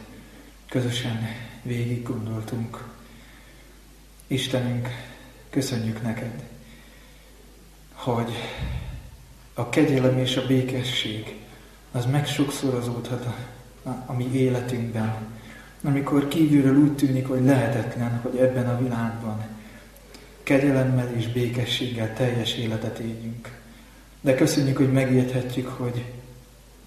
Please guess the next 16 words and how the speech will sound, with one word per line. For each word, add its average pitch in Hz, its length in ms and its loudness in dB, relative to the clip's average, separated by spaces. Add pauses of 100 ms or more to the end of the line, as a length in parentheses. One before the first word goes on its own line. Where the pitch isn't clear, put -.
(260)
ez 127 220 0
nem 147 180 2
is 131 160 0
annyira 127 380 0
a 110 80 -2
külső 117 560 -4
körülményektől 110 920 -4
függ, - 360 -12 (800)
hanem 123 280 -2
inkább 127 320 0
attól, 120 320 -4
hogy 120 160 -4
mennyire 127 380 0
működünk 107 540 -6
veled 98 280 -6
együtt. 101 540 -10